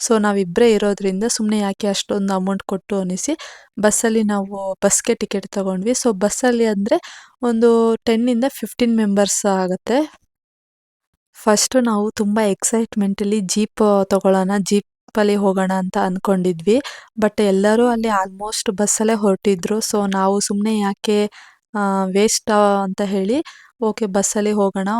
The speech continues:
per person three fifty rupees ಅಂತ ಹೇಳಿ ನಾವು ಬಸ್ ಟಿಕೆಟ್ ತಗೊಂಡ್ವಿ. So ನಮ್ಗೆ ಸ್ಟಾರ್ಟಿಂಗಲ್ಲೇ ಈ ತರ ಆನೆ ಕಾಣಿಸ್ತು.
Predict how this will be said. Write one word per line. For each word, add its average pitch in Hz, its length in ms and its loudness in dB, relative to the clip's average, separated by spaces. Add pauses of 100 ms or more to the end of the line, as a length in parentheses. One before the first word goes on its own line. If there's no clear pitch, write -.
per 196 200 0
person 196 500 -4
three 208 200 0
fifty 196 320 -4
rupees 196 320 -4
ಅಂತ 185 180 -4
ಹೇಳಿ 202 380 -2
ನಾವು 220 440 -2
ಬಸ್ 196 640 -2 (140)
ಟಿಕೆಟ್ 202 280 -4
ತಗೊಂಡ್ವಿ. 185 560 -2 (640)
So 233 180 4
ನಮ್ಗೆ 208 340 -2
ಸ್ಟಾರ್ಟಿಂಗಲ್ಲೇ 202 920 -2
ಈ 190 40 -2
ತರ 202 200 -2 (220)
ಆನೆ 196 440 -2
ಕಾಣಿಸ್ತು. 202 760 -4